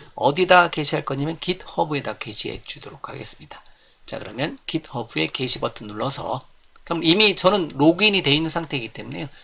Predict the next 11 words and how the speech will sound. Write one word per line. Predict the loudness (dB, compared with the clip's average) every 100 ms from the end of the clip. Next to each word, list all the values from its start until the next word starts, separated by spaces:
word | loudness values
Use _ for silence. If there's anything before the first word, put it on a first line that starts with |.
| -10 -2
여러분들은 | 0 0 0 -4 -8 0
아이디 | 4 4 2
패스워드 | -4 -6 -6 -6
창 | -6 -6
뜨게 | -10 -8 -4
나와서 | -4 -4
여러분들 | -2 2 4 2 0 -8 -6
깃허브 | -4 -2 -6 -8 -4
계정에 | -2 -2 -2 0 0 -2 _ _ _ _ -8
로그인하게 | -4 0 0 -2
되면 | -10 -12